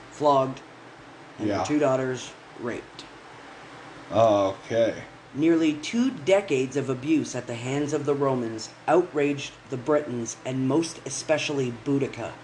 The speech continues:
Speaker 1: She began to gather people from different tribes, from all over the territory. The Trinovantes,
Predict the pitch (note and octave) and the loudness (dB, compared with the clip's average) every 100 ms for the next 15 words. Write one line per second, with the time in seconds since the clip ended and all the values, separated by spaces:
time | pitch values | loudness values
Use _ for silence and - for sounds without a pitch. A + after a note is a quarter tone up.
0 | - - - - - - - - E3+ D#3+ | -20 -20 -20 -18 -18 -18 -10 0 4 4
1 | D3 D#3+ F3+ F3 D#3+ D#3+ E3 - F3+ E3 | 6 4 4 2 2 4 2 -2 -6 -2
2 | C3+ A#2+ C3 B2 B2+ - C#3 - C#3 B2 | -4 -4 -6 -4 -6 -4 -6 -4 -2 0
3 | G2 - - - A#2+ A#2 C3+ C#3 C3+ C3+ | 0 -6 -10 -6 -2 2 2 2 0 0
4 | C#3 C3+ A#2+ A#2 A#2+ G2 C2+ - - - | -2 0 0 -2 -4 -6 -8 -14 -20 -20
5 | - - - - - D#3 D#3 G#3 A3+ A#3 | -20 -18 -18 -20 -4 -2 2 4 4 4
6 | G3 G#3+ A3 B2 A#2+ C#3+ | 4 2 0 -4 -6 -8